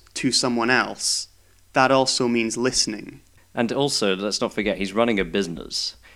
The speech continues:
Speaker 1: Of
Speaker 2: And,
Speaker 1: course, it's his
Speaker 2: and
Speaker 1: livelihood.
Speaker 2: as a, as a business owner, he is choosing a side in the culture war that is going to accumulate sufficient attention.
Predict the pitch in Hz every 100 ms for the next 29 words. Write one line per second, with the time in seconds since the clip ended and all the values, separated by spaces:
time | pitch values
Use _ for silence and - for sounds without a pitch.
0 | - - 110 269 104 - - 151 139 135
1 | 180 180 117 101 101 - 143 160 202 104
2 | 127 131 101 90 82 80 127 139 123 87
3 | 87 78 78 110 - - - - - -
4 | - - 120 113 104 - 147 151 107 98
5 | 95 - 101 95 95 92 - 110 - -
6 | 90 82 85 95 95 - 104 98 98 95
7 | - 107 98 95 98 - 104 98 - 95
8 | - 120 117 - - -